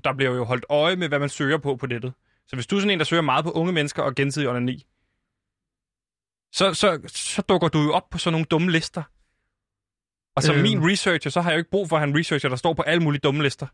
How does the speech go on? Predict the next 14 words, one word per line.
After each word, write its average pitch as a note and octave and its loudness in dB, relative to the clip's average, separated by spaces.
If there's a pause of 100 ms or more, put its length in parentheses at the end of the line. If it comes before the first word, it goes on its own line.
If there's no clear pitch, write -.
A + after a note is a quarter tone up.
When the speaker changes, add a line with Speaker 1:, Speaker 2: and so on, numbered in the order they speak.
(1500)
Speaker 2:
Nej. D#3 2 (800)
Speaker 1:
Men F3 2
vi G#3 4
Speaker 2:
Men, D#3 2
Speaker 1:
skal G#3 0
finde D4 2
en - 2
Speaker 2:
men D3+ 2
Speaker 1:
løsning E3 0
Speaker 2:
de D3 -2
Speaker 1:
på, G#3 0
øh, E3+ 0
de F#3+ -2
unge, G#3 2